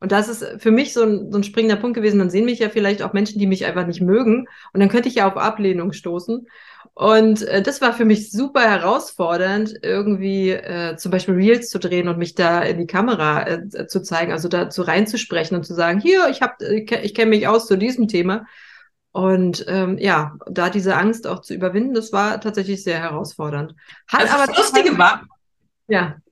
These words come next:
Speaker 2: das Lustige war, ganz kurz, du hattest Angst, Reels zu drehen, beziehungsweise das hat dir ein unangenehmes Gefühl bereitet, aber in deinen Stories hast du dich gefilmt.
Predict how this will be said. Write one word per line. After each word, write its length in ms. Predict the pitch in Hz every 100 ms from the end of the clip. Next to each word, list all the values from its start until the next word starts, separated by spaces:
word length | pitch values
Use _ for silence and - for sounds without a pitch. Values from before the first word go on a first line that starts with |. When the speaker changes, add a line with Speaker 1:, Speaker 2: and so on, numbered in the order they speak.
| _
Speaker 2:
das 180 | 247 254
Lustige 360 | 339 359 254
war, 140 | 220 226
ganz 260 | 262 302
kurz, 260 | - 247 240 - - _
du 100 | 208
hattest 520 | 220 294 339 349 - -
Angst, 480 | - 202 302 339 -
Reels 420 | 196 196 269 269
zu 120 | - 294
drehen, 320 | 285 277 302
beziehungsweise 640 | 233 220 220 214 202 196 -
das 240 | - 208 208
hat 280 | 262 - -
dir 180 | 214 208
ein 160 | 202
unangenehmes 640 | 190 262 262 226 208 208 196
Gefühl 420 | 185 - 202 285
bereitet, 640 | 302 175 165 160 196 294 - - _ _
aber 240 | 226 233 240
in 100 | 240
deinen 200 | 226 226
Stories 520 | - 320 330 233 -
hast 180 | 240 240
du 60 |
dich 160 | 240 233
gefilmt. 460 | 233 - 330 -